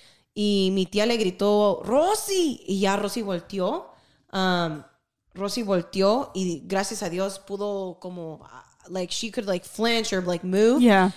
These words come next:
Speaker 1: Uh, because some guy was gonna run up behind her and just fucking take her camera.
Speaker 2: Oh
Speaker 1: Like,
Speaker 2: my
Speaker 1: shit.
Speaker 2: God.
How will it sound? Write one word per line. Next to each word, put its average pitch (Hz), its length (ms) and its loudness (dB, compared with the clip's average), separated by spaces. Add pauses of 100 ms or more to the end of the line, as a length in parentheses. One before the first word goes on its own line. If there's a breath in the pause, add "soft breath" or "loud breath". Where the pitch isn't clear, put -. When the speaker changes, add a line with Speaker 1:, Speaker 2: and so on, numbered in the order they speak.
(140 loud breath)
Speaker 1:
Uh, 196 260 4
because 185 260 0
some 214 160 0
guy 202 140 2
was 208 140 0
gonna 190 140 -2
run 190 160 -2
up 185 120 -6
behind 185 280 -6
her 185 60 -4
and 175 80 -8
just 175 120 -12
fucking 180 260 -8
take 170 180 -8
her 156 100 -8
camera. 214 420 -6 (280)
Speaker 2:
Oh 220 80 4
Speaker 1:
Like, 214 80 4
Speaker 2:
my 196 140 4
Speaker 1:
shit. 170 80 -2
Speaker 2:
God. 196 560 6